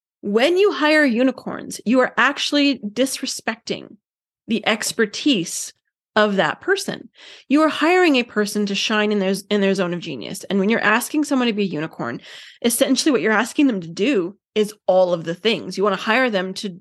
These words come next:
you know, wear all the hats. And I see this so freaking often.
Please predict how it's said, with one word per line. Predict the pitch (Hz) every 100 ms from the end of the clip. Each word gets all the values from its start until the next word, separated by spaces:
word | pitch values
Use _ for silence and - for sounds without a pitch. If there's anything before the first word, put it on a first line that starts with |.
| -
you | 196
know, |
wear | 190 208 -
all | 180 202
the | 202
hats. | 262 359 233 - - - - - -
And | 226
I |
see | 220 - 277
this | 240 185 196 -
so | - - - 233 190 190 196 _ _ -
freaking | 214 196 196 170 - -
often. | 190 175 - 170 220